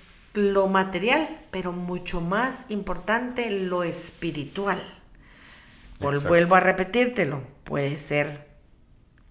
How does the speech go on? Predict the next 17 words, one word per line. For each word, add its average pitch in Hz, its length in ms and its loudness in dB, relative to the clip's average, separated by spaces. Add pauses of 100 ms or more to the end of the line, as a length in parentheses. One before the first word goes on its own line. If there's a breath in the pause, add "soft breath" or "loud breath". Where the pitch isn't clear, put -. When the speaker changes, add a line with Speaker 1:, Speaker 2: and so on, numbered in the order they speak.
Speaker 1:
la 160 240 -4
cantidad 160 460 -4
de 170 100 -2
amor 190 380 -2 (1200 soft breath)
que 185 140 -8
tú 208 180 -4
disfrutas, 226 840 -4 (600 loud breath)
la 190 100 2
cantidad 196 360 2
de 196 60 -2
satisfacción 190 1500 -2
que 202 180 -2
te 180 220 -2
da 180 160 2
lo 240 240 0
que 165 180 2
haces, 247 720 0